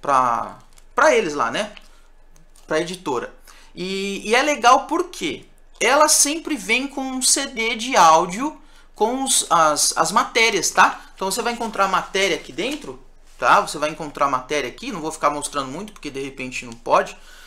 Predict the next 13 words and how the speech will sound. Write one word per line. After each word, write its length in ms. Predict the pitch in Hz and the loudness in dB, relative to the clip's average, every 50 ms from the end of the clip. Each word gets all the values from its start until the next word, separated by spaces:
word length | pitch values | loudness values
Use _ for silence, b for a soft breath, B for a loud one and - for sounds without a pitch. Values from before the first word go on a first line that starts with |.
| B B B | B B B
mas 220 | B 170 180 175 | B 0 0 0
você 300 | 170 208 208 202 - 247 | 0 -2 0 0 0 -2
tem 240 | 247 - 247 247 240 | -4 -4 -2 0 0
as 120 | 233 208 202 | 0 2 2
matérias 500 | 202 196 190 - 196 180 170 160 151 160 | 0 0 0 0 0 0 0 0 0 -2
aqui 480 | 151 - - 254 277 254 - - B B B B B B | -6 -8 -8 -6 -6 -6 -6 -8 B B B B B B
no 140 | 196 214 214 | -8 -8 -4
qual 280 | 214 - 226 226 233 226 | 2 4 6 6 6 4
você 240 | 233 226 - 247 226 | 2 -2 -2 -2 0
vai 400 | 196 214 208 214 220 233 226 - - | 4 6 6 6 4 2 -2 -4 -2
ouvir 560 | 208 240 262 254 208 170 160 214 247 254 233 | -2 -2 -2 -4 -6 -8 -8 -6 -6 -6 -6
o 40 | 202 | -8
texto. 640 | - - - 165 143 127 - - - - - - | -10 -8 -6 -6 -4 -4 -6 -8 -8 -10 -14 -20